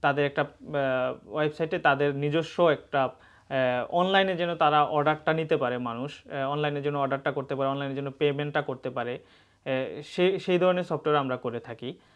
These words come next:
এবং হচ্ছে আমাদের, আহ, পেমেন্ট গেটওয়েগুলা খুব সিকিউরড পেমেন্ট গেটওয়ে, আহ, পেমেন্ট নিয়ে এখানে টেনশন করার কিছু থাকবে না। আমি সফটওয়্যার নিয়ে অনেকদিন কাজ করতেছি এবং আমাদের প্রফেশনাল টিম আছে।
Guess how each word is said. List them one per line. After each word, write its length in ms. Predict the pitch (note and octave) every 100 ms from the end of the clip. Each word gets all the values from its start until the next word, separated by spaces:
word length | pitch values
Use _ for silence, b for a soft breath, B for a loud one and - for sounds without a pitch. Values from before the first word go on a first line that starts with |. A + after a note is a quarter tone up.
| b b -
এবং 320 | C#3 C3+ C#3
হচ্ছে 260 | C3+ C3+ D3+
আমাদের, 380 | C#3 D3+ E3
আহ, 560 | E3+ F3 D#3 C#3+ C3+ C3 - - - _
পেমেন্ট 320 | F#3 F3+ F#3+
গেটওয়েগুলা 480 | E3 D#3+ D#3+ D#3+ D#3+
খুব 260 | D#3 E3 D3+
সিকিউরড 420 | - D3 D#3 D#3 D#3
পেমেন্ট 300 | C3 C3 B2+
গেটওয়ে, 340 | A#2 B2 C#3+ - -
আহ, 440 | C#3 B2 A#2+ A#2+ D#3 F#3+ _ _ _ _ -
পেমেন্ট 300 | D3 C#3+ C#3
নিয়ে 140 | D#3 C#3+
এখানে 260 | C#3+ C#3
টেনশন 360 | C#3 C3 C3 C3
করার 220 | B2+ B2+
কিছু 160 | B2+ B2
থাকবে 340 | B2 A#2 A#2
না। 140 | A2+ - _ _ _ _ _ D3
আমি 200 | E3+ F3+
সফটওয়্যার 380 | F3+ E3+ F3
নিয়ে 120 | F3 F3
অনেকদিন 320 | D3+ C#3+ D3+
কাজ 220 | D#3 D3+
করতেছি 560 | C#3+ C3 C3+ - C3 -
এবং 240 | C3 C3
আমাদের 300 | C3 C#3 C#3
প্রফেশনাল 540 | C#3 C#3+ D3+ D#3 D3+ D3 D3+
টিম 220 | D3+ C3+
আছে। 340 | A#2 B2 C#3